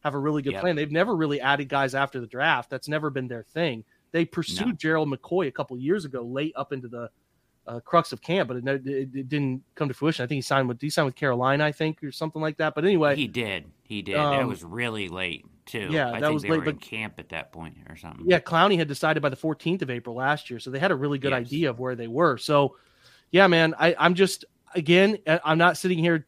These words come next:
Speaker 1: telling you to feel terrible about it or, like, spelling
Speaker 2: <laughs>
Speaker 1: doom here, but I don't like where they sit with this group with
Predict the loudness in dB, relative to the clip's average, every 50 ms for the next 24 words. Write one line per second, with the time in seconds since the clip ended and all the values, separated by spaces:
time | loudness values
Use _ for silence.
0 | _ 0 2 4 4 6 4 4 2 0 -2 0 2 4 4 2 2 0 0 2
1 | 2 4 2 4 2 2 4 6 6 6 6 4 2 2 2 2 2 0 -2 -6
2 | -12 -6 0 0 2 2 2 0 -2 -2 0 0 2 2 2 2 2 2 2 0
3 | 0 -4 _ _ _ _ _ _ _ 2 4 4 4 4 2 2 4 4 4 4
4 | 2 2 2 2 2 2 2 4 4 4 4 4 2 0 -2 -2 0 0 0 0
5 | -2 -2 -2 -4 -4 -4 -4 -2 0 0 0 0 0 -2 -2 -2